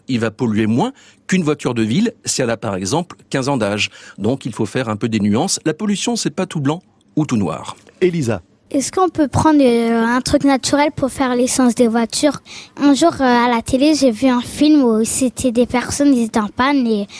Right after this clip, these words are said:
Speaker 3: ils devaient prendre les besoins d'animaux sauvages pour, euh, faire du carburant ou, euh, de l'essence.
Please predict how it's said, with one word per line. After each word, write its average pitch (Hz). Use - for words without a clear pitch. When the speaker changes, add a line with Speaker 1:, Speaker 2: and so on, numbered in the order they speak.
Speaker 3:
ils 269
devaient 262
prendre 277
les 269
besoins 262
d'animaux 226
sauvages 233
pour, 220
euh, 190
faire 247
du 233
carburant 240
ou, 208
euh, 196
de 208
l'essence. 202